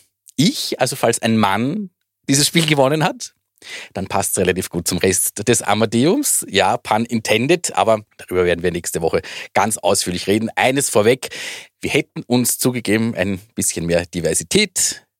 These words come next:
gewünscht, also sowohl mehr Female Artists, aber als auch ein paar bipoc Artists oder Queer Artists unter den Siegerinnen oder auf der Bühne haben uns da gefehlt. Aber ja, mehr dazu next week.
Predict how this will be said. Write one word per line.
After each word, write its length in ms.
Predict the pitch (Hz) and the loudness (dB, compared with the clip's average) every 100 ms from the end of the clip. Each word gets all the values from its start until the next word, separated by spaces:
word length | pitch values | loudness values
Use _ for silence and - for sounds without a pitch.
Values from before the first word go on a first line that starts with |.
| _ - | _ -2
gewünscht, 440 | 135 147 175 - 151 - | 0 2 0 0 0 2
also 320 | 107 107 104 - - - _ | 2 4 2 -2 -20 -20 _
sowohl 240 | - 101 | -2 0
mehr 300 | 104 95 92 - | 4 2 0 -6
Female 340 | - 165 156 147 | -6 0 0 2
Artists, 460 | 104 117 120 - | 0 0 0 0
aber 240 | 92 87 - | 0 0 0
als 160 | 90 | -2
auch 160 | - - | -2 -2
ein 160 | 82 | -2
paar 240 | - 80 82 _ _ _ | -2 -4 -4 _ _ _
bipoc 420 | - 139 - 123 | 0 2 2 0
Artists 400 | - 90 - 110 | 0 -2 -2 -4
oder 160 | 80 85 | -2 -2
Queer 440 | - - 170 160 | -2 2 4 4
Artists 680 | - 107 - 113 - - - - | 2 0 0 -2 0 -2 -4 -6
unter 200 | 92 98 | -6 -4
den 140 | 95 | -2
Siegerinnen 640 | 92 139 131 113 110 110 107 | -2 0 0 0 0 -2 -4
oder 380 | - 92 95 95 _ _ _ _ - | -10 -4 -2 -4 _ _ _ _ -6
auf 100 | - | -6
der 80 | 85 | -4
Bühne 280 | 90 90 - - | 0 0 -2 -8
haben 160 | - 87 | -8 -6
uns 160 | 90 - | -4 -4
da 120 | 78 | -4
gefehlt. 280 | 78 - - | -2 -2 2
Aber 140 | 113 | 2
ja, 120 | 76 - _ - - - _ | 0 -4 _ -20 -20 -20 _
mehr 120 | 107 131 | 2 2
dazu 360 | 123 123 120 107 _ _ _ _ _ _ - | 4 2 0 -2 _ _ _ _ _ _ -16
next 300 | - - - | -10 -10 -10
week. 180 | - | -18